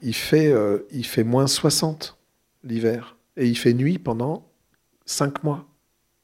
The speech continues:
Hein ? Qu-, quatre mois et demi au, au Cap Nord, là. Donc, et, et il fait vraiment moins cinquante, et, euh, quand la, le vent souffle,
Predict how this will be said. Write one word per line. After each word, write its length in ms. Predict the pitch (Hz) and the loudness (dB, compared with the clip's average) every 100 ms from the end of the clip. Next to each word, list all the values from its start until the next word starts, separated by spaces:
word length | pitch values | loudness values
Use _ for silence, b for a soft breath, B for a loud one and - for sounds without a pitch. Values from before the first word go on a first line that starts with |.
| _ _ _ - | _ _ _ -20
Hein ? 120 | 147 - _ _ _ _ _ | -20 -20 _ _ _ _ _
Qu-, 120 | - - - | -20 -20 -8
quatre 240 | 113 - | -8 0
mois 120 | 131 | 4
et 40 | 135 | 4
demi 300 | 147 156 127 | 2 -2 -2
au, 320 | 110 110 107 | -2 -4 -6
au 40 | |
Cap 300 | 107 107 - | -4 -6 -4
Nord, 220 | 117 107 | -6 -6
là. 100 | 101 - B B B B - | -8 -18 B B B B -2
Donc, 260 | 120 120 - - 160 165 - | -2 -2 -12 -18 -18 -12 -2
et, 140 | 127 | 0
et 220 | 120 120 | 0 0
il 140 | 117 113 | -2 0
fait 160 | - | 0
vraiment 320 | 110 131 170 160 | 4 4 4 4
moins 160 | 135 | 2
cinquante, 520 | - 120 - 190 233 - B B B | 0 -4 0 0 -2 -6 B B B
et, 220 | - 117 | 4 8
euh, 100 | 117 | 8
quand 220 | 113 139 135 | 6 4 4
la, 140 | 127 127 | 4 2
le 300 | - 147 120 | -10 0 4
vent 220 | 113 123 123 | 4 4 2
souffle, 480 | - 143 139 - | 2 4 4 2